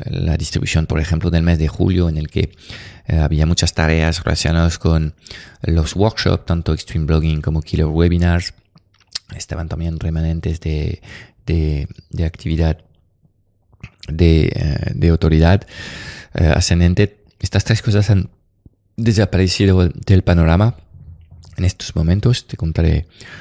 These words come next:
por qué, pero primero te presento los datos. Este mes de agosto de dos mil diecisiete, eh, el promedio de tiempo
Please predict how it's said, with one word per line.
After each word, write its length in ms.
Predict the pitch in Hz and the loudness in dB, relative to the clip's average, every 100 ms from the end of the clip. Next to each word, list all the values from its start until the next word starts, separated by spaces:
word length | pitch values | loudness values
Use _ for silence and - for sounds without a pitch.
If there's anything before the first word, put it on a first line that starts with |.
| - | -6
por 220 | - 85 - | 0 0 2
qué, 200 | 113 120 | 0 0
pero 320 | - 95 90 | 2 2 2
primero 480 | - 92 98 104 92 73 - _ | 0 0 2 2 0 -6 -12 _
te 100 | - | -6
presento 340 | - 87 90 92 | 0 2 2 2
los 100 | 87 | 2
datos. 420 | 92 - 120 - | 2 2 -2 -2
Este 380 | 90 - - 87 | -6 -4 -2 0
mes 520 | 90 127 - - - - | 2 2 2 -2 -4 -8
de 240 | 147 85 | -4 0
agosto 300 | 82 90 92 | 0 0 0
de 80 | 87 | -2
dos 80 | 87 | -2
mil 100 | 85 | -2
diecisiete, 720 | 87 - - 95 - 107 - - - - - - - | -2 -2 -2 0 0 -2 -4 -18 -20 -20 -20 -20 -6
eh, 240 | - 85 - | 0 0 4
el 140 | 90 | 2
promedio 400 | - 87 90 95 | 4 2 4 4
de 80 | 92 | 4
tiempo 500 | - 90 87 90 | 2 0 2 2